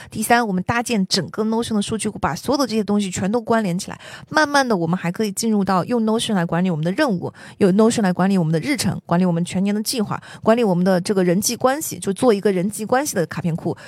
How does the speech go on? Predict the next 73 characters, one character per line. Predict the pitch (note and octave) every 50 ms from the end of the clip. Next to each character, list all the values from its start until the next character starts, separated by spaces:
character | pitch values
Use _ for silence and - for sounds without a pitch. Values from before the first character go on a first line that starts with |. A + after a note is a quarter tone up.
| - -
管 | - G#3+ G3
理 | A3
我 | A3 G3
们 | F3 F3+
的 | F3+
衣 | F#3 C#4+ D#4+
橱， | D#4 - - E3 D#3+ - - -
管 | - B3+ A3+
理 | G#3+
我 | G#3+ G3+
们 | G3+
的 | A3+
菜 | A3 - F4+ F4 B3+
谱 | A3+ - - - -
等 | A#3+ A#3 E4+
等 | A4+ G4 B3
等 | G#3+ G3+ G3 F#3+
等 | F#3 E3 - - - - -
啊， | - F#3+ - - - -
想 | - - B3
想 | D#4 C#4+ A3
都 | G#3+
很 | G3+ - F#3+
有 | E3 D3
意 | D#3+ D3 C3
思， | C3 - -
对 | -
吧？ | E3 D3+
大 | E3 G3
家 | G#3 A3+
一 | C4 E4 -
起 | - - D#3+
来 | D3+
做 | C#3 D#3 D#3
这 | C3+
件 | C3+
事 | E3+ - -
情。 | - - _ _ _ _ _ _ _ _ _ _ _ _ _ _ _ _ _ _ _ - - - - -
第 | - C4+
三 | C4 - C#4+ D4 D4
呢， | C#4 B3+ A3+ A3+
我 | G3+ D#3+
们 | D3 E3+
也 | F3+ E3
会 | D#3+ G3 F#3
有 | C#3+
一 | C#3+ D#3+
个 | E3+ - -
问 | A3 A#3+ A3
答 | G3 D3+
的 | D#3 E3+
板 | - - - -
块， | - - B3 - - - - - - -
我 | - G3+
希 | - - C4
望 | C4 B3+ B3
这 | - B3+
个 | A3 A3+
问 | A#3 G#3
答 | F#3 E3+
的 | G3
板 | - - -
块 | - A3+ A#3+ G#3+
里 | F#3+ D#3
面 | - F#3 F#3
呢， | F#3 F#3 F3+ F#3
是 | F#3+ - E3+
大 | - F#3+ F3
家 | - G3 G#3+
互 | A#3 - - - - C4+ A3
相， | A3 - A#3 A3+ A3+ A#3 A#3+ - - -
嗯， | - E3+ F3+
答， | E3+ - - - F2+ -